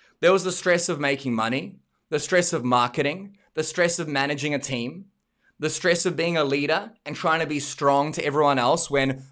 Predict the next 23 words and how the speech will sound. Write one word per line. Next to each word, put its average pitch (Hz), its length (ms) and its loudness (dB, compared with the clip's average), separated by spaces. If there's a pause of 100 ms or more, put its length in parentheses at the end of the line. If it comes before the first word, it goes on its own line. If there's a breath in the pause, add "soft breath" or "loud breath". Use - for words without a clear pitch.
I 135 100 0
didn't 156 240 -2
know 151 180 6
when 147 120 0
the 143 80 0
next 143 260 0
paycheck 135 460 0
was 139 140 -4
gonna 135 180 0
come 131 240 0
in. 120 180 -8 (800 loud breath)
And 220 180 4
the 220 40 4
money 240 260 4
started 185 380 2
to - 80 -8
grow 135 340 6
and 160 100 -2
the 156 40 0
business 190 340 -2
started 156 320 2
to 139 80 -8
grow, 120 480 4